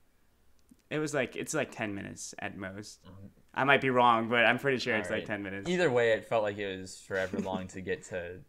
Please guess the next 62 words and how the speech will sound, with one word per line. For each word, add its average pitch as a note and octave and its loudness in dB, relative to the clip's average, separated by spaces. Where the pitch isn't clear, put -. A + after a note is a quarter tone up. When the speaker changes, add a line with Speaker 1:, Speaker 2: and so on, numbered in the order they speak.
Speaker 2:
any G#2 -10
characters G2 -8
that - -8
we - -14
felt - -10
like - -16
we G2 -12
could - -12
Speaker 1:
Mm. - -20
Speaker 2:
kind G2 -14
of - -18
follow. - -12
Speaker 1:
<laughs> B2+ -14
Speaker 2:
And G#3+ -8
Speaker 1:
That, G#3 -4
Speaker 2:
then B2+ 6
you E3 4
Speaker 1:
that's G3+ 12
Speaker 2:
had - 8
Speaker 1:
not A#3 12
a A#3 10
Speaker 2:
the G3+ 8
Speaker 1:
movie G3 10
that E3+ 12
I'm D#3+ 8
gonna F3 10
throw D#3+ 6
characters C#3 6
out A#2 6
on A#2 4
that D#3 6
<laughs> - -
movie G#3 10
because, F3+ 6
like, B2+ 0
it's D3 -2
not C#3+ 0
meant A#2 -2
for B2 -8
that. G#2+ -2
Speaker 2:
Right. F#2+ 0
Speaker 1:
<laughs> - -18
Speaker 2:
Um, G#2 -2
all G#2+ -2
right, G#2 2
what's, G#2+ -4
what's G#2 -10
another F#2+ -10
one? F2 -14
Speaker 1:
Um, D3 8
Vertigo. C#3 2
Speaker 2:
I G#2 0
haven't G#2 -4
seen G#2 -10
that. F#2 -8
Speaker 1:
You A2 -8
gotta G#2 -4
see G#2+ -10
that. G#2 -4
Um, A#2 2
basically, D#3 2
I, C#3 4